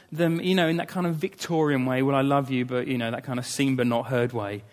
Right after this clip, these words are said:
But they find delight and joyful amusement in them.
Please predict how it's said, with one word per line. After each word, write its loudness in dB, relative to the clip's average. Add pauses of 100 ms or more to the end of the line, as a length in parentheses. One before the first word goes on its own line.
(640)
But -6
they -2
find -4
delight -2
and -4
joyful -4
amusement 0
in -2
them. -10